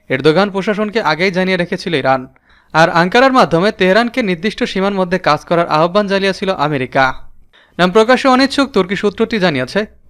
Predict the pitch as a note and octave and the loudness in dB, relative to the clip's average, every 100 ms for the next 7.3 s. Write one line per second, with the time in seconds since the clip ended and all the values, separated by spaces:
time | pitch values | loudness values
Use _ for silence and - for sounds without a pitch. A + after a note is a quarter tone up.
0 | - D3 E3 - G#3+ F#3+ G3+ A3 - A#3 | -6 -2 -2 0 0 2 0 0 -2 -4
1 | A3 A#3 D#3 D#3+ G3+ F3 C3+ D3+ G3+ _ | -2 -2 -2 -2 -4 -4 0 -2 -2 _
2 | _ _ - C#3+ D#3+ G3 A3 F3+ G3+ A3 | _ _ -6 2 2 2 2 2 2 0
3 | G3+ F3 F#3 G3 F#3 G3 G3 B3+ B3+ D#3 | 0 -2 0 -2 0 -2 2 2 0 2
4 | E3+ G3 A3 G#3 D#3 E3+ - D3+ C3 C#3+ | 2 2 -2 -4 -2 -2 -6 -6 -2 0
5 | F#3 F#3+ - G#3+ G3 G#3 - G#3+ F3+ F#3+ | 2 2 2 0 0 -2 0 0 2 0
6 | G3+ G#3 G#3+ - G3+ F#3+ D3 D#3 D#3+ D3+ | 0 -2 -2 -6 -6 -2 -2 -2 -4 -2
7 | C3 C3+ | 0 -2